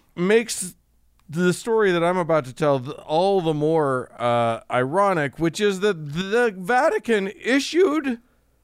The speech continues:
postage stamps with the image of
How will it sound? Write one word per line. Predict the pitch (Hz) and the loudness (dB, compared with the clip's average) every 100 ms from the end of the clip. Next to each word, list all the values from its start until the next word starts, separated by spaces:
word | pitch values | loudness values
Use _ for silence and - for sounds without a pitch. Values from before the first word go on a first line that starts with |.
| _ _ | _ _
postage | - 254 277 - - 185 139 | 0 2 2 -2 0 0 0
stamps | - - 127 117 117 117 - - - _ _ _ _ _ _ _ _ | -4 0 0 2 0 -2 -10 -12 -16 _ _ _ _ _ _ _ _
with | 139 170 175 | 2 2 2
the | 233 220 240 | -2 -2 0
image | 262 285 285 285 220 - - _ _ _ - | 0 0 0 -2 -8 -10 -14 _ _ _ -4
of | 151 160 160 151 | 0 2 2 -2